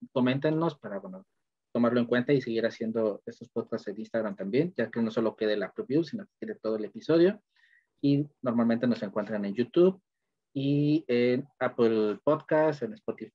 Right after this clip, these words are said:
eh, Spotify y en todos los demás servicios de podcasters que encuentren habidos y por haber. Y los esperamos el siguiente martes con la continuación de este episodio. Y no olviden que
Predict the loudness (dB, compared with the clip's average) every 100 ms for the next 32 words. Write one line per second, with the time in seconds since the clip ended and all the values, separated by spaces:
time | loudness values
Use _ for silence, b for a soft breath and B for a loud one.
0 | _ -6 -6 -2 0 0 0 2 2 2
1 | -2 -2 -2 -2 -4 -8 -6 -6 -6 -8
2 | -10 -8 -8 -10 -12 -18 -18 -14 -12 -6
3 | -6 -4 -4 -4 -6 -14 -18 _ _ -12
4 | -2 -2 0 -4 -4 -4 -6 -4 0 0
5 | -2 _ _ _ _ _ _ _ 0 2
6 | 2 0 -2 0 2 0 -4 -14 -10 -8
7 | -2 0 2 2 2 -4 -4 -8 -8 -10
8 | -4 -4 0 -2 -2 -6 -4 0 2 4
9 | 2 -2 _ _ _ _ 0 2 4 4
10 | 2 2 0 -2 -4 -2 -2